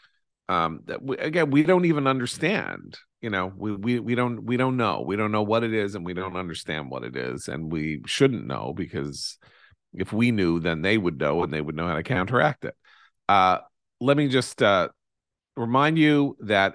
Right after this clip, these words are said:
as the holidays are coming up, we're almost in December. It's almost December, people, and that means you got twenty-four, twenty-five days. We got,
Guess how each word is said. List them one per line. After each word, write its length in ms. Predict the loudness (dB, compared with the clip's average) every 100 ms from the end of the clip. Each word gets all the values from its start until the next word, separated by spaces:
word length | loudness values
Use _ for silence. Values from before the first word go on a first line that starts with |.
| 2
as 400 | 4 4 2 -4
the 80 |
holidays 560 | -2 0 0 0 0 -2
are 80 | -4
coming 320 | -2 -2 0
up, 140 | 0
we're 140 | 0 4
almost 460 | 6 6 6 4
in 140 | 2 2
December. 720 | 0 4 4 4 0 0 -4 -12 _ _ _ _ _
It's 80 | _
almost 320 | -2 0 -2
December, 480 | -4 0 2 4 2
people, 600 | 2 0 2 4 4 2
and 200 | 0 0
that 200 | 0 -2
means 360 | -4 -4 -4 -2
you 40 |
got 280 | 2 2 2
twenty-four, 760 | -2 0 2 0 0 4 4 4
twenty-five 640 | 0 -2 0 2 4 4
days. 360 | 4 4 2 -2
We 80 | -2
got, 160 | -2